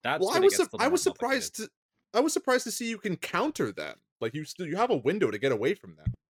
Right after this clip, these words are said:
Speaker 1: It's, it's, you have a window, but it is very precise. Um,
Speaker 2: Okay,
Speaker 1: I
Speaker 2: 'cause people on Twitter are making it look really easy.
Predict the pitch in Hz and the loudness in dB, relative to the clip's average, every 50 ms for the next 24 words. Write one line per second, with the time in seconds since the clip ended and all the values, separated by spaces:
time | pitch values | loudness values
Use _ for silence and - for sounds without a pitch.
0 | _ _ _ - - - _ - 131 127 - - - - - - 117 - - - | _ _ _ -20 -20 -18 _ -6 -4 -4 -4 -4 -8 -6 -2 -2 -2 -2 -2 -6
1 | - - 120 110 131 160 170 151 127 143 131 110 90 82 82 82 - 95 90 90 | -6 -6 -2 0 0 0 2 2 2 2 0 0 -2 -4 -4 -8 -10 -10 -10 -8
2 | 92 98 98 95 92 85 - 85 82 98 101 104 107 107 104 104 - 101 - - | -8 -8 -8 -10 -12 -14 -16 -14 -8 -4 -4 -2 -2 -4 -6 -8 -10 -14 -12 -10
3 | 90 80 78 78 - - - - 90 87 82 82 82 78 78 76 78 78 78 78 | -10 -10 -10 -12 -14 -14 -14 -14 -14 -14 -12 -12 -12 -12 -14 -14 -16 -14 -8 -8
4 | 95 127 131 107 98 - 131 - - 196 190 220 214 214 - 175 180 160 139 135 | -4 0 0 0 0 0 -2 -2 -2 2 4 4 4 4 4 2 4 4 6 4
5 | 143 139 135 135 131 127 113 113 113 120 135 143 135 127 123 123 127 131 123 98 | 4 2 0 2 0 0 -2 -2 -6 0 0 2 2 2 -2 -4 -6 -8 -8 -10
6 | 95 92 85 90 - | -12 -14 -14 -14 -16